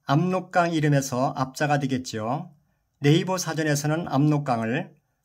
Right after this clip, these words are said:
우리나라에서 제일 긴 강으로 표현하고 있습니다. 즉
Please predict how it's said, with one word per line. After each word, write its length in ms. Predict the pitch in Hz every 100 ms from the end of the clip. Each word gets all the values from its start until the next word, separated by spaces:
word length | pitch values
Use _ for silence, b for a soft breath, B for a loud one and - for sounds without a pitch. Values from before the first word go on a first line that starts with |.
| _
우리나라에서 640 | 147 170 170 165 160 185 180
제일 460 | - 165 165 160
긴 240 | - 160 156
강으로 400 | 143 147 156 147
표현하고 440 | 180 160 139 131
있습니다. 500 | 127 117 107 104 101 _
즉 320 | - 147 156